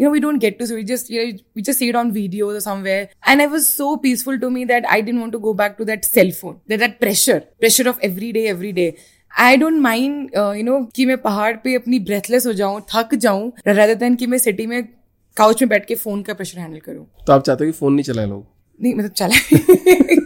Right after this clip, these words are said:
Speaker 1: मैं personally, I, I am happy when I am out of network, the happiest।
Speaker 2: But क्यों, ऐसा क्यों?
Speaker 1: It's peaceful। It, you know, it's now when I am out of network, I am talking to them on real zone।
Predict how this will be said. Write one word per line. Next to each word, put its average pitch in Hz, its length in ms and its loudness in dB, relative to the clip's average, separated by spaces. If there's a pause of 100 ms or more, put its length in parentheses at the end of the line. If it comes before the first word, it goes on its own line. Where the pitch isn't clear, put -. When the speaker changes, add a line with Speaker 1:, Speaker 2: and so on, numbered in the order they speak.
(580)
Speaker 1:
मैं 254 480 4
personally, 202 460 0 (140)
I, 240 360 2 (140)
I 220 140 2
am 233 60 0
happy 208 480 -2
when 233 240 -2 (440)
I 208 100 4
am 226 80 2
out 208 240 0
of 233 160 -2
network, 185 760 -6
the 233 100 6
happiest। 160 800 -4
Speaker 2:
But 160 160 4
क्यों, 127 200 2
ऐसा 117 180 -8
क्यों? 107 540 -12
Speaker 1:
It's - 140 -6
peaceful। 294 400 0
It, 185 300 -10
you - 340 -8
know, 285 120 -2
it's - 320 2
now 294 240 8 (320)
when 269 120 6
I 294 140 0
am 294 120 -4
out 233 140 0
of 269 80 0
network, 233 400 -2 (320)
I 233 120 6
am 262 80 6
talking 254 380 2
to 247 100 -2
them 262 180 2
on 214 120 2
real 214 260 4
zone। 165 200 0